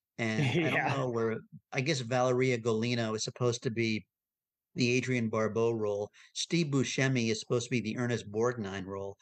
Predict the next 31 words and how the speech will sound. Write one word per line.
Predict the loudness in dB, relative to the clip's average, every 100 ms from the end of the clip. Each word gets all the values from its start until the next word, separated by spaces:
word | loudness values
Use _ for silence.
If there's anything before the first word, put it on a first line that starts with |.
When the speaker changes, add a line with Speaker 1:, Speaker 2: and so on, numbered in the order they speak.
| -20 -20 _ -2
Speaker 1:
And | 0 0
Stacy | 0 0 2 -2
Keach | -2 -2 -2 -4 -12 -20 _ _
is | 2 2 2 -2 -6
the, | -4 -2 -4 -4
um, | -4 -4 -4 -8 -14 _ _ _ _ _ _
um, | -2 -2 -2 -6 -10 _ _ _ _
Lee | 0 2
Van | 2 -2
Cleef | 0 -2 -2
role. | -6 -8 -4
Speaker 2:
I | -2
mean, | 0 -2
if | -2
you're | -2
gonna | 0 0
redo | -2 -2 -2 -2 -2
it, | -4
you | -6
might | -6
as | -4 -4
well | -4 0 0 0 -8
<laughs> | -2
redo | 0 2 2 2 2
it |
with | 0 0
some | 0
other | 0 0
capable | 2 0 -2 -2
character | 2 2 4
actors. | 2 4 2 0